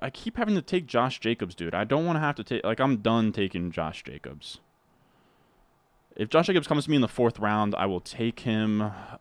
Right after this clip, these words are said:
Uh, should I go with an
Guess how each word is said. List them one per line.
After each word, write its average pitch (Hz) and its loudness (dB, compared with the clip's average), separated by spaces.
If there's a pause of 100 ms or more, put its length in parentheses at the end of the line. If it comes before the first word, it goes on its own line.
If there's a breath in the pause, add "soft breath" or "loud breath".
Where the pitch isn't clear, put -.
Uh, 92 0 (4000 loud breath)
should - -4
I 113 2
go 113 4
with 110 0
an 98 -6